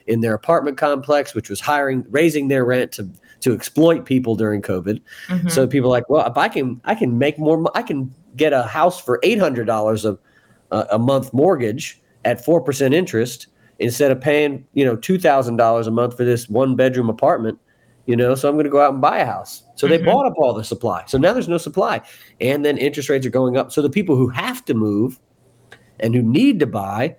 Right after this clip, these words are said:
Speaker 1: and need to sell are in all kinds of strange predicaments. I, I mean, people are, like, sending letters to the, you know, s-,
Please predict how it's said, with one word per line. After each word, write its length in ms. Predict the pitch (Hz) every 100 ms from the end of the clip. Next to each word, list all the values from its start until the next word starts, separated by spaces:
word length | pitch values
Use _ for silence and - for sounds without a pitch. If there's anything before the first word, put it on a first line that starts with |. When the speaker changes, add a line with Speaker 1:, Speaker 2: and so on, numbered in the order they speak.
| _
Speaker 1:
and 160 | 104 107
need 240 | 196 240
to 60 | 127
sell 500 | - 113 104 117 - _ _
are 160 | 113 127
in 100 | 131
all 140 | 151
kinds 300 | - 143 120
of 80 | 98
strange 340 | - 117 107
predicaments. 560 | - 95 95 85 - - _ - - - _ -
I, 120 | -
I 40 | 139
mean, 220 | 147 131
people 260 | - 202 165
are, 160 | 143
like, 300 | 131 127 123
sending 460 | - - 156 156 135
letters 580 | 120 135 151 160 147 -
to 120 | 143
the, 220 | 113 120
you 140 | 104 123
know, 100 | 110
s-, 200 | -